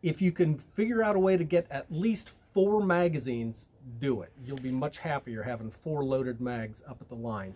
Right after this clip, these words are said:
If you can get more, bring more. I bring ten. That's a little overkill, but at no point do I ever feel like, "Man,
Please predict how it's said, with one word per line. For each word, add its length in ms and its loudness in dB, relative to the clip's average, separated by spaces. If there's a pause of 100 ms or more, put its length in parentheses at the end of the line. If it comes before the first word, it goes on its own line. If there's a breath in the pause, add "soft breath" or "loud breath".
If 180 -4
you 100 0
can 200 -4
get 260 4
more, 340 4 (300)
bring 260 2
more. 360 2 (680 soft breath)
I 80 2
bring 320 4
ten. 480 -4 (920)
That's 240 -2
a 60 0
little 320 8
overkill, 680 2 (240)
but 120 -2
at 100 -4
no 260 6
point 340 2
do 140 0
I 100 2
ever 260 0
feel 220 -2
like, 180 0
"Man, 320 -6